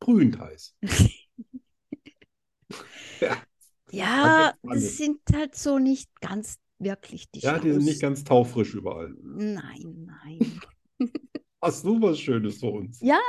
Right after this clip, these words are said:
Speaker 2: ich hab Skurriles über Pferde.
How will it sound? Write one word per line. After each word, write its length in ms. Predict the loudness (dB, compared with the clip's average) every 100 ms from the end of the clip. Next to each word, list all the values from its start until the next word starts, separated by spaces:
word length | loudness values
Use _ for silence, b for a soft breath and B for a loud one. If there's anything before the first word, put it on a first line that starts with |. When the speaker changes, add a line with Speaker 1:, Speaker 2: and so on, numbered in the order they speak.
| 0
Speaker 2:
ich 220 | 0 -2 -2
hab 220 | 0 -2 _ _ _ _ _ _ _ _ -12
Skurriles 560 | -4 0 2 2 0
über 280 | -2 -2 -2 -4
Pferde. 920 | -4 -2 0 0 -2 -2 -4 -4